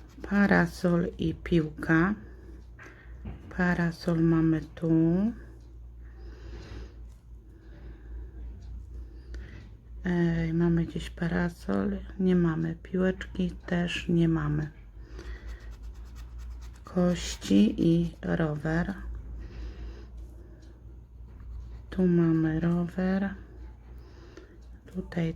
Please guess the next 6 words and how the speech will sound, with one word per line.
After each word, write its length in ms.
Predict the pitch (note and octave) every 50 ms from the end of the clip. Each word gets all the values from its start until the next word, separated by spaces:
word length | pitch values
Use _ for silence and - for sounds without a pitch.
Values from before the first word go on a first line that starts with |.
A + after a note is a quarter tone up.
| - -
też 440 | G3 F#3+ G3 G3 F#3+ F#3+ F#3+ -
mamy. 560 | G3 F#3+ F#3 F#3+ F#3+ F#3+ F#3+ F#3+ F#3+ F#3+ F#3 F#3 F#3+ F#3+ - - - - - - - - - - - - - - - - - - - - - - - -
Tu 160 | - - F3+ F3
mamy 500 | E3 D#3+ D3+ D3+ D3+ D3+ D#3 E3+ G3 G#3+
rower. 720 | A#3+ A#3+ A#3+ A#3 A3 - - G#3+ G#3+ G#3 G#3 G#3 G3+ G3+ - - - - - - - - - - - - - - - - - - - - - - - - - - - - - -
A 220 | - G3 G3 G3